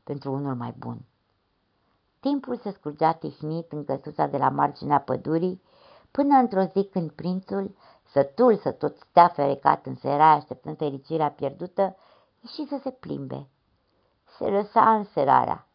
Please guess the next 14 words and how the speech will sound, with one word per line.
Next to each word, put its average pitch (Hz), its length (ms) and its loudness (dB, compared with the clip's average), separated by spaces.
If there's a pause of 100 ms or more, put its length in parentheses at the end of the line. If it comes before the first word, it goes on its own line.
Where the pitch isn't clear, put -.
(420)
Prin 160 140 -8
ferestruica 160 680 0
căsuței 160 460 -6
pădurarului, 180 920 -4 (400)
o 175 100 2
paiță 180 480 2
lumina 151 420 -4
blând 139 380 -10
ca 131 160 -6
o 139 140 -4
chemare. 131 580 -12 (1000)
Prințul 190 600 -12 (500)
se - 80 -10
îndrepta - 600 -12